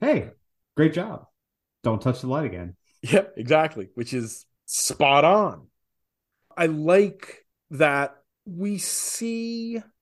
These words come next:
Speaker 2: a cop reacting to Batman negatively, but not out of some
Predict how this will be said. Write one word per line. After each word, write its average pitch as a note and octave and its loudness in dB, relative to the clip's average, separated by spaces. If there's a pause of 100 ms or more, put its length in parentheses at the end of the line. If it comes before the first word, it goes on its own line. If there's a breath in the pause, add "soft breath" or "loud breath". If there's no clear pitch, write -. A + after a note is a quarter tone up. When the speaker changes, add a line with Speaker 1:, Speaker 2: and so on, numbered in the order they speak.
(120)
Speaker 2:
a D#3+ -2 (120)
cop F#3 -2 (280)
reacting F#3 0
to F3 -10 (360)
Batman D3 0
negatively, B3 2
but F3 -4
not F#3+ 0
out F3+ 6
of D#3 4
some D3+ 0